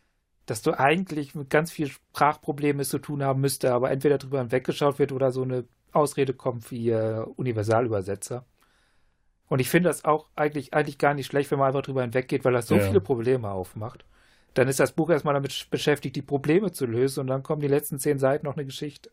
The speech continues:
Speaker 2: Ja, ja.
Speaker 1: Ja.
Speaker 2: Äh, stimme ich dir eigentlich, eigentlich wirklich voll und ganz zu. Das ist tatsächlich manchmal das Beste, hab ich
Speaker 1: Das
Speaker 2: auch
Speaker 1: ist
Speaker 2: das
Speaker 1: wie, wie
Speaker 2: Gefühl.
Speaker 1: mit so Zeitreisefilmen, wo die Leute dann so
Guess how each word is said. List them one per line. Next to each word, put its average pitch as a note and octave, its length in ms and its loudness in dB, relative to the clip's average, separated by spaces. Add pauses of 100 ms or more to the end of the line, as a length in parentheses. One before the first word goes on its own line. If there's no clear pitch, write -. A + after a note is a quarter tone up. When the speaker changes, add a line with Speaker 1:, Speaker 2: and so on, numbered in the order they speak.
(240)
Speaker 2:
Ja, B2+ 280 2 (380)
ja. B2+ 260 2
Speaker 1:
Ja. B2 200 2 (160)
Speaker 2:
Äh, D3+ 200 0 (180)
stimme E3+ 280 0
ich D#3+ 80 -2
dir C#3 180 -2
eigentlich, C#3 680 -4
eigentlich B2 420 0
wirklich A#2 280 -4
voll A2+ 180 -4
und G#2 100 -2
ganz G2 360 -4
zu. G2 300 0
Das G#2+ 180 -8
ist A2 340 -4
tatsächlich G#2 600 -4 (800)
manchmal G2+ 560 0 (440)
das G2+ 140 -14
Beste, F2 520 -4 (220)
hab - 100 -16
ich F#2 60 -10
Speaker 1:
Das B2 120 2
Speaker 2:
auch D#3+ 40 4
Speaker 1:
ist - 160 -2
Speaker 2:
das - 80 -18
Speaker 1:
wie, C#3 80 -8
wie D#3+ 40 -8
Speaker 2:
Gefühl. E3 180 2
Speaker 1:
mit F#3+ 180 2
so - 180 -2
Zeitreisefilmen, C#3 1080 0
wo C#3 60 -8
die C#3 120 -4
Leute D3+ 260 2
dann C#3+ 100 -2
so C#3+ 100 2